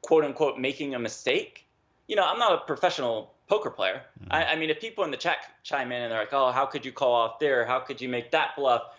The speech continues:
Speaker 1: You suck at poker." I mean, it doesn't really matter to me. You know, I, I'm kinda just trying to put on a, a, a show. And, and on
Speaker 2: Mm-hmm.
Speaker 1: the other hand, though, I, I'm not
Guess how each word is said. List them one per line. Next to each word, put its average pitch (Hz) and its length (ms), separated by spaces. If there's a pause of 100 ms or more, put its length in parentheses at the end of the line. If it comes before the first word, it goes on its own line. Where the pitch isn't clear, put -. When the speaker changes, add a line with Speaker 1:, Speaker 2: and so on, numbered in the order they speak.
(100)
Speaker 1:
You 151 160
suck 147 300
at 123 100
poker." 175 420 (460)
I - 60
mean, 67 100
it - 140 (360)
doesn't 269 220
really 185 160
matter 165 360
to - 180
me. 165 420
You 151 120
know, 165 100
I, 170 220
I'm 160 120
kinda 240 320
just - 380 (320)
trying 165 320
to 135 280 (1000)
put 190 180
on 160 160
a, 131 40
a, 127 300 (160)
a 127 60
show. 175 380
And, 135 100
and 165 260
on 170 140
Speaker 2:
Mm-hmm. 165 80
Speaker 1:
the 165 60
other 185 260
hand, 196 320
though, 127 200
I, 143 240
I'm 156 100
not 156 400